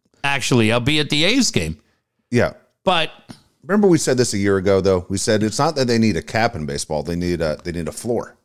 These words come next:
Speaker 1: Yes.
Speaker 2: You gotta spend a
Speaker 1: I would
Speaker 2: certain
Speaker 1: agree.
Speaker 2: amount of money. It's not, you don't cap the top. You, you, you gotta sit there, and there has to be a minimum amount.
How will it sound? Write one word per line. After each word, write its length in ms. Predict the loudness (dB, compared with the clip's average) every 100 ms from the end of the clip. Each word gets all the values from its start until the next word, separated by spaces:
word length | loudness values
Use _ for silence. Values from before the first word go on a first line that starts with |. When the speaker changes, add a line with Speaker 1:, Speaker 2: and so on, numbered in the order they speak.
| _
Speaker 1:
Yes. 320 | -2 -2 0 0
Speaker 2:
You 60 |
gotta 200 | 2 2
spend 260 | 0 0 2
a 20 |
Speaker 1:
I 40 | 2
would 60 |
Speaker 2:
certain 120 | 2 2
Speaker 1:
agree. 100 | 0
Speaker 2:
amount 140 | 0 0
of 40 |
money. 180 | 0 -4 _ _ _ _ _
It's 120 | -2
not, 200 | 0 2 2
you 80 |
don't 180 | 2 0
cap 260 | 0 -2 -2
the 100 | -8
top. 380 | -2 -2 -2 0
You, 200 | 0 0
you, 220 | -2 -2
you 140 | -4 0
gotta 220 | 2 2
sit 180 | 0 -4
there, 80 | -2
and 100 | 0
there 100 | 0
has 80 | 0
to 60 |
be 100 | 0
a 40 | 0
minimum 400 | 0 0 -2 -2
amount. 360 | -4 -4 -8